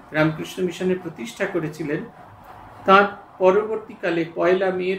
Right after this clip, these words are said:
পরে পরবর্তীকালে যে মিটিং হয় পাঁচই মে,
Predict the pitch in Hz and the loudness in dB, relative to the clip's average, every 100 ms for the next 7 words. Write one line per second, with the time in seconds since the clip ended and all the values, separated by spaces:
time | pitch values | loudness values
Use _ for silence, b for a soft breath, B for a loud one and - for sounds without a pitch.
0 | 214 190 170 311 - 165 156 175 196 - | -2 -2 -2 -4 -6 -2 0 0 -2 -6
1 | - 208 190 185 160 160 170 160 156 151 | -4 0 2 0 -2 -4 -4 -4 -2 -4
2 | 156 151 - 196 170 131 | -4 -6 -6 -10 -6 -6